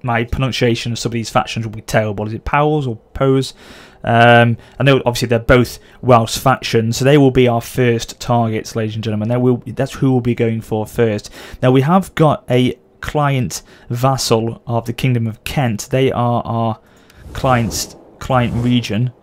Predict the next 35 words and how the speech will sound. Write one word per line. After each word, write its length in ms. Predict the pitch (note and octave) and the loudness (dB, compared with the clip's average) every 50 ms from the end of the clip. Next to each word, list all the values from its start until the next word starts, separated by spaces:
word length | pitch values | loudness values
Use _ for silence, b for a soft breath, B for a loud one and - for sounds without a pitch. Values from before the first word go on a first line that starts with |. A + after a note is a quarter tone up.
| b b b b b b b b b b _ _ A#2+ | b b b b b b b b b b _ _ -6
over 160 | A#2+ A2+ A#2 | -2 -2 -2
here. 380 | A2+ - B2 B2 A#2 G#2 G#2 | -4 -2 0 0 0 0 0
So 180 | - - - A#2+ | -4 -6 -8 -4
these 360 | A#2+ B2+ B2 B2 B2 A#2+ A2+ | -4 -2 0 0 0 -2 -2
guys 680 | - - A#2+ A#2 A#2 A2+ A2+ A#2 A#2 A2+ - - - b b b b b b b b b b b b b _ | -2 -2 0 0 0 0 0 -2 -2 -4 -6 -6 -8 b b b b b b b b b b b b b _
are 400 | A#2 A2+ A2+ A2+ A2+ A2+ G#2+ - - _ _ _ _ - _ _ _ _ _ _ _ _ _ - - D#3 | -2 0 2 2 2 2 0 -2 -8 _ _ _ _ -20 _ _ _ _ _ _ _ _ _ -12 -10 -10
a 40 | |
tributary 420 | - - - D3+ A#2 A#2 - B2+ A2 | -8 -2 -2 -2 -2 0 -2 -4 -4
state 380 | - - B2+ A2+ A2+ G#2+ - | -2 -2 -2 -2 -2 -2 -4
of 100 | A2+ A2 | -4 -4
ours, 300 | A2+ A2+ A2 G#2+ G#2+ - | -4 -4 -4 -4 -6 -4
but 160 | - - - B2 | -4 -2 -2 0
I 160 | A#2+ B2 B2 | 0 0 -2
think 500 | - - - - F#3+ F#3 F#3 F3 - E3+ | -4 -8 -4 -2 0 2 2 0 0 -2
if 140 | D#3 - E3+ | -2 0 0
I'm 180 | D#3+ D#3+ D3+ | 0 0 0
correct, 560 | - - - D#3 D3 D3+ D#3+ D#3+ C3 - B2 | -2 -2 -4 -2 -2 0 -2 -2 -2 -4 -4
they 140 | C3 C3 C3 | -4 -4 -4
could 340 | B2+ - - - E3+ D3 - C#3+ - - | -4 -6 -8 -8 -8 -8 -8 -12 -2 0
backstab 500 | D#3 D#3 - - - - - C3+ A#2 A#2 | 0 0 0 -4 -8 -2 0 0 0 2
me 140 | A#2 A#2 A2+ | -2 -4 -6
pretty 480 | - - - E3+ D#3 C#3+ C3 B2+ - _ - _ _ _ - | -8 -4 0 0 0 2 0 -4 -6 _ -20 _ _ _ -2
early 300 | C3+ C3 B2+ B2 B2+ C3+ | 2 2 4 4 4 2
on, 180 | C3+ B2 A#2 | 2 2 -2
so 140 | A2+ - A#2+ | -2 -6 -6
we're 40 | B2 | -4
gonna 100 | C#3+ D3 | -2 -2
have 80 | C#3+ C#3 | -2 -2
to 100 | D3 B2+ | -6 -8
be 60 | B2+ | -8
careful 460 | - - D3+ C#3+ C#3 B2+ - - A2+ | -4 -2 0 0 0 0 -2 -4 -6
of 80 | G#2 - | -6 -4
that 280 | A2 G#2+ F#2+ - - B B B B B B B | -6 -6 -6 -8 -12 B B B B B B B
with 180 | - A#2+ A#2 - | -4 -4 -2 0
them. 260 | B2 A#2 A2 A2 A2+ | 0 0 0 0 -4